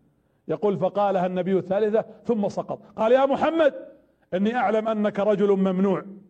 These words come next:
والله ما حد يقدر يصلك، أنا الآن أيقنت، "لكن أعطني الأمان". الحين أنت جاي تطلبني تقول: "أعطني الأمان"؟ شوفوا كيف الله قلب الآية، "أعطني الأمان". قال: "لك الأمان".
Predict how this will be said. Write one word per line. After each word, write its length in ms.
والله 160
ما 80
حد 180
يقدر 220
يصلك، 440
أنا 140
الآن 180
أيقنت، 380
"لكن 320
أعطني 360
الأمان". 400
الحين 200
أنت 120
جاي 200
تطلبني 400
تقول: 160
"أعطني 220
الأمان"؟ 320
شوفوا 180
كيف 180
الله 180
قلب 340
الآية، 380
"أعطني 300
الأمان". 300
قال: 280
"لك 180
الأمان". 440